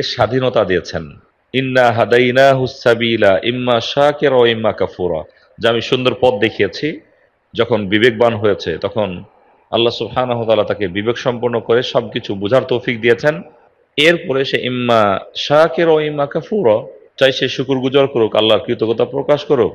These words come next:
অথবা সে আল্লাহকে না মানুক, আল্লাহর অস্বীকৃতি প্রকাশ করুক, এটি তার বিষয়। যদি ভালো কাজ করে থাকে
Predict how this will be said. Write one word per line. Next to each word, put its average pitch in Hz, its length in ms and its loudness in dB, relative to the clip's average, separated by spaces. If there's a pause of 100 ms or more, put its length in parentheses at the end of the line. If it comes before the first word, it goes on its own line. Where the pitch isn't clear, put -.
(100)
অথবা 104 380 0 (560)
সে 120 240 0 (880)
আল্লাহকে 117 480 2
না 156 180 2
মানুক, 123 300 -2 (260)
আল্লাহর 110 400 4 (240)
অস্বীকৃতি 151 500 -4
প্রকাশ 123 420 0
করুক, 98 260 -4 (160)
এটি 131 220 0 (300)
তার 175 220 4
বিষয়। 101 400 -4 (560)
যদি 160 300 0
ভালো 165 220 4
কাজ 151 220 2
করে 135 180 2
থাকে 131 280 -4